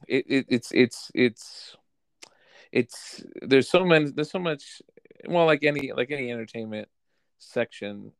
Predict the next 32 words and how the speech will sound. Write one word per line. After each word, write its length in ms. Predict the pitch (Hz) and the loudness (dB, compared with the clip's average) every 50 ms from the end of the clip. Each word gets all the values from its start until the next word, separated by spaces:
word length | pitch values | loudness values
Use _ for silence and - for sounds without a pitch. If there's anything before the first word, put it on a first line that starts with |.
| _ - | _ -14
there's 280 | - 110 113 113 - | -6 -4 -4 -4 -4
so 120 | - 147 147 | -6 -8 -6
many 280 | 139 131 123 123 123 | -4 -4 -4 -4 -4
things 280 | 110 110 110 110 110 110 | -6 -6 -6 -6 -4 -4
out 200 | 107 110 113 - - | -4 -4 -4 -6 -6
there, 280 | - 101 101 104 110 - _ _ _ _ _ _ _ _ - - - | -6 -6 -6 -8 -10 -16 _ _ _ _ _ _ _ _ -20 -16 -8
but 340 | 90 113 113 110 101 - - 50 - - | -2 2 2 2 2 0 -6 -14 -10 -6
all, 200 | - 107 73 80 | -6 -6 -4 -4
you 120 | 123 123 | -4 -6
know, 120 | 113 107 | -6 -6
most 420 | 107 107 113 123 131 123 - - - | -6 -6 -4 -4 -6 -6 -10 -14 -14
of 100 | 110 110 | -12 -8
what 260 | 107 107 107 104 - _ _ - - - - _ _ _ _ _ _ _ _ _ _ _ _ _ _ _ - | -6 -6 -6 -6 -8 _ _ -20 -20 -20 -20 _ _ _ _ _ _ _ _ _ _ _ _ _ _ _ -18
the 200 | 85 110 113 110 | -12 -10 -8 -6
younger 580 | 110 117 120 123 117 113 113 110 110 107 - _ _ _ _ _ _ _ _ _ _ _ _ _ _ _ _ - - - - _ - - - - | -2 -2 -2 -2 0 0 0 0 0 -2 -6 _ _ _ _ _ _ _ _ _ _ _ _ _ _ _ _ -20 -20 -20 -20 _ -20 -18 -14 -4
groups 320 | 117 120 123 120 - - | 2 4 4 4 4 6
are, 200 | 113 107 107 98 | 6 8 8 10
are 280 | - 104 104 104 104 107 | 10 8 8 8 8 6
into 340 | 113 120 113 - - 101 101 | 6 4 2 2 2 2 2
is 140 | 101 101 - | 2 4 4
that 260 | 110 113 113 - - | 4 4 4 2 0
now. 140 | 104 92 95 | -4 -4 -4
And 80 | 101 101 | -6 -8
it's 100 | - - | -8 -10
like, 140 | 107 104 | -12 -10
but 100 | - 113 | -8 -8
there's 160 | 120 123 117 - | -8 -8 -10 -12
so 120 | 147 143 | -14 -12
many 240 | 139 131 127 123 123 | -10 -10 -8 -6 -8
other 280 | 127 127 127 120 117 113 _ | -8 -6 -8 -10 -10 -12 _
wonderful 420 | - - 120 123 123 120 - 117 113 | -16 -12 -12 -12 -12 -16 -20 -20 -20
things. 720 | 113 - 123 127 127 117 110 113 - - _ - - _ | -14 -14 -14 -14 -14 -18 -20 -20 -20 -20 _ -20 -20 _